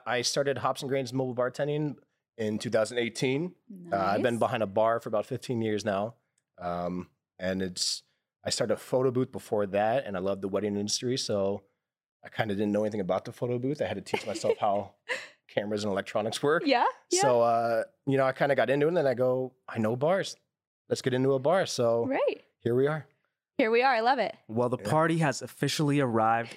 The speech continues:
Speaker 3: We have a very tasty episode, and I can see you brought some drinks for us today.
Speaker 1: I did.
Speaker 2: And I can see that it's already been drank a
Speaker 1: We,
Speaker 2: little bit.
Speaker 1: we've had a couple.
Speaker 2: <laughs>
Speaker 1: Um, yeah, I, I wanna make sure to bring in, uh,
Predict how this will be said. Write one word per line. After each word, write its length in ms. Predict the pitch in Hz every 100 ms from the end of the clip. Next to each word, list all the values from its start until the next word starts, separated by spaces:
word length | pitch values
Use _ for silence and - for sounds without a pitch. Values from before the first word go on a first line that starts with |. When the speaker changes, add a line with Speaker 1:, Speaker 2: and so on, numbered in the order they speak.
| 123
Speaker 3:
We 140 | 131
have 200 | 160 135
a 60 | 107
very 540 | 98 92 135 160 131
tasty 540 | 107 - 101 - - 90
episode, 520 | 95 - - 107 110 - - - -
and 100 | 113
I 60 | 117
can 120 | 117
see 160 | -
you 120 | 139 117
brought 240 | 117 113
some 160 | - 113
drinks 280 | 117 117 -
for 200 | 127 127
us 160 | -
today. 320 | 143 156 160 - -
Speaker 1:
I 140 | 185
did. 320 | - 95 151 - 240
Speaker 2:
And 120 | 233
I 80 | 220
can 220 | 294 226
see 220 | - 247
that 220 | 233 202
it's 100 | 202 233
already 200 | 220 220
been 400 | 202 196 208 220 _ _ _ _
drank 280 | 226 214 254
a 60 | -
Speaker 1:
We, 80 |
Speaker 2:
little 120 | - 247
bit. 200 | 277 - -
Speaker 1:
we've 260 | 123 131 110
had 160 | 143
a 40 | 131
couple. 360 | 135 - 80 - -
Speaker 2:
<laughs> 60 | - 466
Speaker 1:
Um, 580 | - - - - - - - _ - - -
yeah, 300 | 120 170 -
I, 280 | - 131 123
I 40 | 131
wanna 200 | 139 139
make 140 | 135
sure 140 | 151 131
to 40 |
bring 280 | 120 127 127
in, 200 | 127 123
uh, 320 | 120 113 113